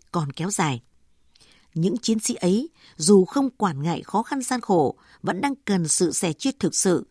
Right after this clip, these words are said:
sự tiếp sức từ hậu phương bằng trái tim chân thành và sự cảm thông sâu sắc. Mỗi người,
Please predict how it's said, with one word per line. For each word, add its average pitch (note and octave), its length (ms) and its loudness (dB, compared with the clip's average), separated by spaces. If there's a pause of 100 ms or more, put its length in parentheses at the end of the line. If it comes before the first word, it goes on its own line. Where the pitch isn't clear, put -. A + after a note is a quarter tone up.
(200)
sự G3 360 2
tiếp D4 120 0
sức - 280 0
từ F3+ 80 4
hậu E3+ 200 0
phương A#3+ 300 0 (280)
bằng F3 340 0
trái G#3 280 -2
tim C4 220 0
chân C#4 280 -2
thành F3 260 0 (260)
và D#3 360 0
sự - 340 -2 (100)
cảm E3 280 -4
thông A3 180 0
sâu G#3 280 0
sắc. B3+ 240 -4 (840)
Mỗi F#3+ 260 4
người, G3 380 6